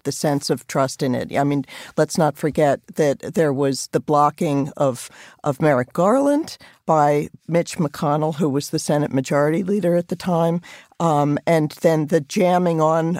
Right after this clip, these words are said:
of, by the same Mitch McConnell, um, of Amy Coney Barrett in the,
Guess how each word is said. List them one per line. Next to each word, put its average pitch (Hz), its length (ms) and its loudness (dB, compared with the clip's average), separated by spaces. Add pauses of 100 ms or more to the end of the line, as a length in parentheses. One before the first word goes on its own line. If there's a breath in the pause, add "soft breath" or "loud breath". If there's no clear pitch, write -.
(120)
of, 151 380 0
by 151 280 2
the 143 120 -4
same 175 320 2
Mitch 151 220 -4
McConnell, 151 600 -2 (180)
um, 135 380 2 (300 loud breath)
of 156 140 0
Amy 156 240 2
Coney 156 320 0
Barrett 143 500 0
in 151 120 0
the, 135 100 0